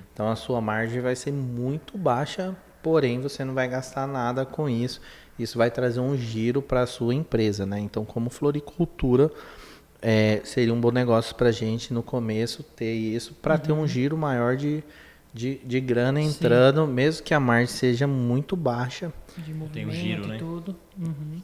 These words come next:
Speaker 1: Ter o giro já te anima, né? Mesmo que bruta, você tem aquele faturamento, ele já, já te anima. Então, uma outra forma de aumentar as suas vendas aí, é, da, aumentar as vendas da sua floricultura,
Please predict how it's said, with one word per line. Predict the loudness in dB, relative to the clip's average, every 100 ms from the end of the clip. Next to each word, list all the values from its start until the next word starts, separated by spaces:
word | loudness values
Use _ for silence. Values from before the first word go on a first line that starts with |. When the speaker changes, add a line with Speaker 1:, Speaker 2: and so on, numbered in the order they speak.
| -4
Speaker 1:
Ter | -2
o | 0
giro | -2 -2 -2 0
já | 0
te | 2
anima, | 0 2 0 0
né? | 0 0
Mesmo | 0 -2 -2
que | -2
bruta, | 0 2 4 4 2
você | 0 0
tem | -2 -2
aquele | -2 -2
faturamento, | 0 0 0 2 2 2 0 2
ele | 0 2
já, | 4 4 2 -2 -14 -16 -18 -4
já | 4 6
te | 6
anima. | 2 4 2
Então, | 2 2 2 0 -10 -4
uma | 0 2
outra | 2 0 -2
forma | -2 -4 -2
de | -2
aumentar | -2 -4 -4
as | -6
suas | -4 -4 -2
vendas | -2 0 -2 0
aí, | 0 0 -4 -8 -18 -20 -20 -20 -20 -10
é, | -4 0 0 0 -2
da, | -2 0 0 -4 -8
aumentar | -4 -2 -2
as | -2
vendas | -2 -4 -4
da | -8
sua | -6 -6 -6
floricultura, | -4 -4 -2 -4 -2 2 2